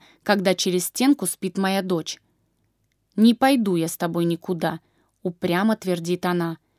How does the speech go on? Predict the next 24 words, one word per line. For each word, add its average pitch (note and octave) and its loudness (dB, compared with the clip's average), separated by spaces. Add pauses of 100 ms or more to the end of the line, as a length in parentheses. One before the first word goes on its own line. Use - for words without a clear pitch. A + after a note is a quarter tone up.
(300)
«Хорошо, C4 -2 (680)
можешь G#3 -2
не C4+ 2
ходить». G#3+ -4 (380)
Она G#3+ 0
расслабляется, G#3 -2
получая G3 -4
желаемый G3 -2
ответ. E3+ -8 (400)
«Только A3+ 0
я, D4 6
милая, E3+ 2 (220)
уходить A3+ 0
не C#4 6
собираюсь. G#3+ 0 (400)
Один». G3+ -2 (600)
Перекидываю A#3 4
ее F#3 2
через F3+ -2
плечо B3 0 (260)
и G#3 0
выношу F#3+ -2
из F#3 -4
комнаты. E3+ -6